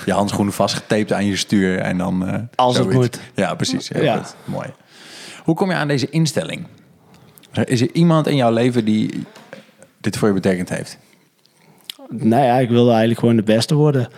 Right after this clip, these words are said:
Speaker 1: Ja.
Speaker 2: Ik wilde gewoon de beste B M X'er zijn. En, eh, die, die doelstelling had ik al vrij snel.
Speaker 1: Aha. Hoe oud was je toen?
Speaker 2: Eh,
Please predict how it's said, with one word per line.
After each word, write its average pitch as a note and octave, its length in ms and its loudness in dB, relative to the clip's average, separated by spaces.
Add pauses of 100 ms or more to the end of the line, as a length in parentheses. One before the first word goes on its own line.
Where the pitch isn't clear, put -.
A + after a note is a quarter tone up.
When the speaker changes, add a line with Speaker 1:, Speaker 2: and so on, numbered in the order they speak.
(120)
Speaker 1:
Ja. - 100 -4 (420)
Speaker 2:
Ik - 80 -6
wilde C3 140 4
gewoon A#2 160 2
de A#2 60 2
beste A2+ 260 0
B A2+ 40 -6
M G#2+ 240 0
X'er G#2+ 180 -2
zijn. B2 300 2
En, G#2+ 260 0
eh, G#2+ 280 -2 (200)
die, G2+ 300 -4
die G#2 140 2
doelstelling A2+ 540 2
had A2+ 140 2
ik A#2 120 -2
al A2+ 120 2
vrij A#2 240 2
snel. A#2+ 420 0 (100)
Speaker 1:
Aha. F2 260 -2 (480)
Hoe F#2+ 100 -2
oud G#2+ 100 2
was A#2+ 120 2
je A#2 60 -2
toen? F3 100 2 (120)
Speaker 2:
Eh, - 40 -12